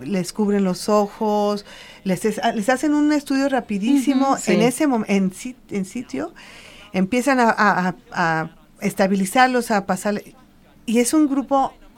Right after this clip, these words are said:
Speaker 1: impresionante de veterinarios que están ahí haciendo todo lo posible por sacar adelante a estos pequeños que desgraciadamente, pues, tuvieron un encontronazo con nosotros los
Speaker 3: Sí,
Speaker 1: humanos,
Speaker 3: claro.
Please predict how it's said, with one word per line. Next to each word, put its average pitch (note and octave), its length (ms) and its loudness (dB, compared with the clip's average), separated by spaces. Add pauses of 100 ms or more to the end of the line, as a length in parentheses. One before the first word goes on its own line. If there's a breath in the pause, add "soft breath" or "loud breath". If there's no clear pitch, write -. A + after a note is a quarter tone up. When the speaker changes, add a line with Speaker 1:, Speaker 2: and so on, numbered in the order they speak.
(120)
Speaker 1:
impresionante G#3 680 -4
de G#3+ 40 -4
veterinarios F#3+ 500 -4
que - 100 -8
están G3 280 -4
ahí G3 140 -2
haciendo G3+ 360 -4 (420 loud breath)
todo B3 280 6
lo B3+ 100 2
posible A3+ 460 -4
por - 180 -8
sacar G3 300 -4
adelante G3 720 -4
a F3+ 160 -4
estos F3+ 300 -8
pequeños F#3+ 560 -4 (520 loud breath)
que F#3 100 -2
desgraciadamente, G3+ 680 -2
pues, G3 160 -10
tuvieron G3 460 0
un G3+ 160 2
encontronazo F#3+ 920 -2
con F3+ 180 -4
nosotros F#3 360 -8
los E3+ 140 -6
Speaker 3:
Sí, - 60 -10
Speaker 1:
humanos, G3 360 -2
Speaker 3:
claro. F#3+ 260 0